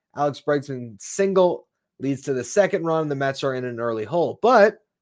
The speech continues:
they pulled out of it. A-, and that, that inning, all around, the top and the bottom half, was a race because you had Daniel Vogelbach lead off a rally. You had Brett Baty get a hit as well.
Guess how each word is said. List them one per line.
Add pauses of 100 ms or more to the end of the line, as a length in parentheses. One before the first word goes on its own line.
(340)
they
pulled
out
of
it. (260)
A-,
and
that,
that
inning, (680)
all
around, (100)
the
top
and
the
bottom
half, (200)
was
a
race
because (360)
you
had
Daniel
Vogelbach
lead
off
a
rally.
You
had
Brett
Baty
get
a
hit
as
well.